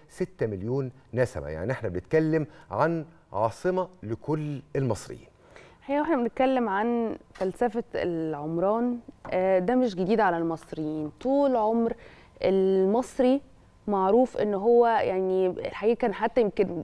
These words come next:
Speaker 2: دول كتير كانت كمان بتحاول انها تستقطب البنايين المصريين، المعماريين المصريين، عشان يقدروا ان هم يصدروا هذا العلم وهذا الذوق وهذا الفن لبلادهم طبعًا بره مصر. خلينا نتكلم عن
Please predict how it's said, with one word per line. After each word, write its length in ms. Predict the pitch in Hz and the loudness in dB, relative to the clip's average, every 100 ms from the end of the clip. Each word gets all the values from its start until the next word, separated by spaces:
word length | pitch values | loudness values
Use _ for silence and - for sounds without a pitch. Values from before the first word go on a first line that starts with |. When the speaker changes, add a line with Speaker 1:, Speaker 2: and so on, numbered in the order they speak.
| - | 0
Speaker 2:
دول 320 | 196 269 247 | 4 6 4
كتير 300 | 214 202 254 | 2 -6 -6
كانت 300 | 247 233 190 - | -4 -4 -4 -6
كمان 320 | 196 196 254 - - - - | -6 -2 -2 -4 -12 -20 -10
بتحاول 500 | 190 - 269 254 240 | -8 -2 2 4 6
انها 260 | 220 240 262 | 2 -2 -4
تستقطب 720 | 214 - - 277 - 240 180 - | -4 -6 -4 -6 -6 -8 -6 -2
البنايين 800 | 226 233 196 233 226 226 247 233 | 2 2 2 2 0 0 0 0
المصريين، 680 | 208 202 - 202 196 196 190 | -2 -4 -6 -4 -2 0 0
المعماريين 720 | 190 202 202 202 208 226 226 | 0 0 0 0 2 2 0
المصريين، 640 | 208 190 - 196 202 247 247 - - - | 0 -4 -6 -4 0 0 -2 -10 -10 -6
عشان 300 | 190 254 262 | 0 2 2
يقدروا 400 | 233 196 254 262 | 0 2 2 2
ان 40 | |
هم 160 | 240 254 | 0 0
يصدروا 800 | 247 262 285 202 190 262 240 202 - - _ | 0 0 0 -2 2 4 4 2 -6 -20 _
هذا 280 | 233 214 226 | -2 0 2
العلم 360 | 202 220 233 | 2 2 0
وهذا 260 | 202 233 240 | 0 2 2
الذوق 340 | 196 190 240 | 2 2 0
وهذا 300 | 214 208 226 | 0 -2 0
الفن 400 | 226 - 240 233 - - _ | -2 -2 -4 -4 -6 -16 _
لبلادهم 1300 | 202 214 220 202 - 190 190 185 175 202 208 190 180 | -2 2 4 2 2 2 4 4 2 2 2 0 -6
طبعًا 380 | 202 196 202 196 | -4 -2 -2 -2
بره 280 | 185 185 175 | -2 0 0
مصر. 340 | 160 - 208 | -2 -6 -6
خلينا 320 | 226 254 285 | 0 2 2
نتكلم 340 | 269 277 285 247 | 2 2 2 0
عن 280 | 220 269 | -2 -4